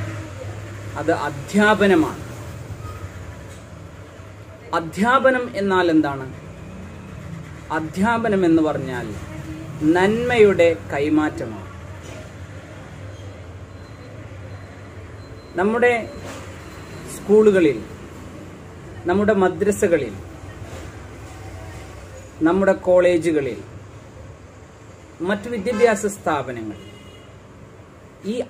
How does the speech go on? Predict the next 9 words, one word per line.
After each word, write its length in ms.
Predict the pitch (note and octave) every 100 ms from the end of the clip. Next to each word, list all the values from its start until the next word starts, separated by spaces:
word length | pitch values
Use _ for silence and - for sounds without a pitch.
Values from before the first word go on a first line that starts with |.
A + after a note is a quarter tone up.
| F#3
അധ്യാപനം 640 | F3 F3 C4 C4 B3 A#3+ G#3+
നടക്കുന്നുണ്ട്. 600 | E3+ - E3 D3 B2+ A#2 - - - - - - - - - - - - - - - - - - - - - - - -
പക്ഷേ 280 | A3+ A3+ B3 A#3+ - G#3+
അവരുടെ, 560 | C4 C4+ C#4 C4+ C#4 - - F3+
അവിടെയൊക്കെ 720 | G#3 B3+ B3+ C4 A3 - G#3+ F#3+ - - - - - - - - - - D#3+ F3+
നന്മയുടെ 600 | G3 A3+ B3+ C#4 C4+ A#3+ A3
കൈമാറ്റം 500 | G3 G3+ A3 G3+ G3+ F#3
നടക്കുന്നുണ്ടോ? 640 | E3 D#3+ D#3 D3 C3 A#2+ G#2 - - - - - - - - - - - - - - - - - D#3+
ഏറ്റവും 440 | F#3 - C4+ C4+